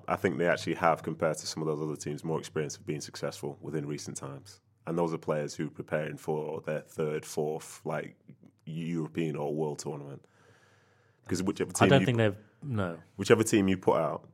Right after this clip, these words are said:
Speaker 2: But they're not
Speaker 1: for
Speaker 2: more
Speaker 1: England.
Speaker 2: successful than Italy, okay, they're having a stinker. Or France, they're not having
Speaker 1: This
Speaker 2: a
Speaker 1: is,
Speaker 2: stinker.
Speaker 1: this is the same Italy team. It's, like, semi in
Speaker 2: We're talking
Speaker 1: crisis.
Speaker 2: about the last four years. Like, they've not been, like, just because, obviously, England
Speaker 1: They've
Speaker 2: have
Speaker 1: not,
Speaker 2: been
Speaker 1: they've
Speaker 2: doing
Speaker 1: not been better
Speaker 2: very
Speaker 1: than
Speaker 2: well.
Speaker 1: Italy. It's, they played,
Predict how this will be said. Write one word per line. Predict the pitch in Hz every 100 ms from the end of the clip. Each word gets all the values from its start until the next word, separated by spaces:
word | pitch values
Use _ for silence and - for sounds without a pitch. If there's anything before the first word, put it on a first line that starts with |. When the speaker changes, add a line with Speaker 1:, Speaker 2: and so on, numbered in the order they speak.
| _ _ _ _ _ _ -
Speaker 2:
But |
they're | 127
not | 135
Speaker 1:
for | 101
Speaker 2:
more | 131
Speaker 1:
England. | 76
Speaker 2:
successful | - 117 117
than | 101 101 92 98 - _ _ _ _ _ _ _ _ _ _ -
Italy, | 95 95 87
okay, | 90 85 80
they're | 85
having | 80
a |
stinker. | 78 110 104 110
Or | 104
France, | - 92 82
they're | - 95
not | 90
having | 82
Speaker 1:
This | 131
Speaker 2:
a | 135
Speaker 1:
is, |
Speaker 2:
stinker. | 131
Speaker 1:
this | 135 135
is | 113
the |
same | 107 117 107
Italy | 101 101
team. | - 92
It's, | 82
like, | 95 -
semi | 110 107
in | 87
Speaker 2:
We're | 92 -
talking |
Speaker 1:
crisis. | 170
Speaker 2:
about | 143
the | 123
last | 127 - -
four | 135 123
years. | 110 135 85 -
Like, | 98 95 - -
they've | - 123
not | 113
been, | 113
like, | 123 113
just | -
because, | - 131 - -
obviously, | 139 139 151
England | 165
Speaker 1:
They've | 156
Speaker 2:
have |
Speaker 1:
not, | 175
Speaker 2:
been | 131
Speaker 1:
they've | -
Speaker 2:
doing | 170
Speaker 1:
not |
been | 156
better | 135 143 147
Speaker 2:
very | 143
Speaker 1:
than | 110
Speaker 2:
well. | 90
Speaker 1:
Italy. | - - _ -
It's, | 151 - - -
they | 107
played, | 117 135 110